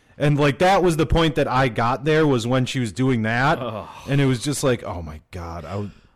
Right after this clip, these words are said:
Speaker 2: That always happens to me at Chipotle, but, like,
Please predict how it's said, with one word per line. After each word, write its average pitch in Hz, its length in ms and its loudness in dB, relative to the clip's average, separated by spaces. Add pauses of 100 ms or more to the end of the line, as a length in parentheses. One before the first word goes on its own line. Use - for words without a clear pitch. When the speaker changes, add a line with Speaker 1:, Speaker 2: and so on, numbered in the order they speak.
(200)
Speaker 2:
That 135 200 0
always 196 180 2
happens 190 240 -2
to 160 60 -10
me 156 120 0
at 123 100 -2
Chipotle, 104 720 -4
but, 123 200 -2
like, - 400 -4